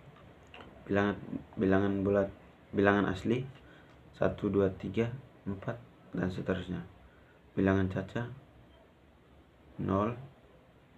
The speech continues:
satu, dua, tiga. Bilangan prima satu, tiga, lima, tujuh, dan sebelas.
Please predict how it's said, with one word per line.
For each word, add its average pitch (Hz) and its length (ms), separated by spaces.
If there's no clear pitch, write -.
satu, 107 520
dua, 101 360
tiga. 92 400
Bilangan 98 440
prima 101 360
satu, 98 400
tiga, 104 240
lima, 107 400
tujuh, 107 300
dan 95 160
sebelas. 95 320